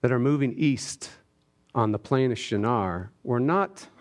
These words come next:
building identity around religious achievement. I think it's safe to say.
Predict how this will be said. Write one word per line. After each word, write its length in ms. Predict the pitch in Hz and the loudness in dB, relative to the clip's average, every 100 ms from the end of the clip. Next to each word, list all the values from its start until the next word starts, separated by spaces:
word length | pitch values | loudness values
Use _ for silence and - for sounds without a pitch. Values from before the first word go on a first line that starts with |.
| - _ _ _ _ - | -20 _ _ _ _ 0
building 360 | 147 165 160 143 | 2 2 2 0
identity 720 | 127 117 127 131 120 120 117 | 0 0 2 2 2 0 0
around 420 | - 104 110 110 104 | -2 0 2 2 0
religious 400 | 101 101 101 - | 0 0 -2 -6
achievement. 480 | - 101 85 73 - | -2 -2 -2 -6 -10
I 80 | 95 | -6
think 200 | - 107 | -4 -2
it's 140 | 98 | -2
safe 220 | - 92 - | -2 -4 -4
to 80 | - | -12
say. 340 | - 50 - | -10 -12 -14